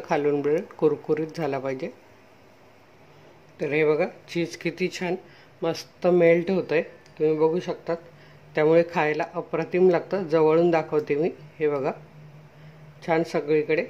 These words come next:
मेल्ट होतंय. आणि हे बघा, खालून झाला की नाही मी तुम्हाला दाखवते, मस्त कुरकुरीत.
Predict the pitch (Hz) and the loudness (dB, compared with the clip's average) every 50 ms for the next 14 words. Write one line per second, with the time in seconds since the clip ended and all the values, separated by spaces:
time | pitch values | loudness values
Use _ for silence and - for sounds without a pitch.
0 | - - 156 156 156 156 156 156 156 175 165 151 - - 165 220 233 - - - | -8 -6 -2 0 2 2 2 0 -2 -4 -4 -4 -2 -2 -4 -4 -4 -8 -18 -20
1 | - - - - - - - - - - - - - - - - - - - - | -20 -20 -20 -20 -20 -20 -20 -20 -20 -20 -20 -20 -20 -20 -20 -20 -20 -20 -20 -20
2 | - - - - - - - - - - - - - - - - - - - - | -20 -20 -20 -20 -20 -20 -20 -20 -20 -20 -20 -20 -20 -20 -20 -20 -20 -20 -20 -20
3 | - - - - - 101 - - 156 151 - - - - - 143 - - - - | -20 -20 -20 -20 -20 -20 -20 -20 -20 -20 -20 -20 -20 -20 -20 -20 -20 -20 -20 -20
4 | - - - - - - - - - - - - - - - - - _ _ - | -20 -20 -20 -20 -20 -20 -20 -20 -20 -20 -20 -20 -20 -20 -20 -20 -20 _ _ -20
5 | - - 156 151 156 160 165 160 147 156 147 165 - - - - - 151 135 139 | -10 -6 -4 -2 0 0 0 0 0 0 0 -2 -4 -6 -10 -6 -4 -4 -2 0
6 | 156 175 240 - - - - - - - - 165 165 151 139 139 143 135 - 156 | 0 -2 -2 -4 -8 -18 -20 -20 -20 -18 -12 -8 -6 -4 -4 -6 -6 -4 -4 -2
7 | 147 156 175 - - - 147 127 - 139 147 147 139 143 147 143 143 135 131 - | -2 -2 -4 -6 -8 -12 -12 -10 -8 -6 -6 -4 -4 -6 -6 -6 -6 -6 -6 -8
8 | 147 135 123 - 139 - - - - 151 143 - - - - - - 165 - - | -10 -8 -6 -8 -8 -8 -10 -12 -12 -12 -12 -12 -14 -20 -20 -14 -12 -12 -10 -6
9 | - 165 147 147 - - 156 151 185 - - | -4 -4 -4 -6 -6 -6 -6 -6 -6 -8 -10